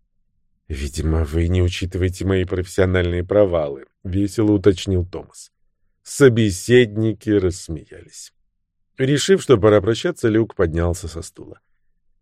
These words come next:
"Боюсь, я отнял у вас много драгоценного времени", извиняющимся тоном произнёс он.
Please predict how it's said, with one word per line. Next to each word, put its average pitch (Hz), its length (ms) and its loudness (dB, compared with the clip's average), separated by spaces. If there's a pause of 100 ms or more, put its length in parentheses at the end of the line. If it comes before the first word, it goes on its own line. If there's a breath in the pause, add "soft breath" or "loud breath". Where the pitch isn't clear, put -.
(120)
"Боюсь, 95 360 2
я 107 120 6
отнял 98 380 2
у - 20 0
вас 90 240 2
много 87 240 -4
драгоценного 80 640 -6
времени", 87 480 0 (400)
извиняющимся 82 760 0
тоном 78 280 -2
произнёс 76 480 -12
он. 85 100 -20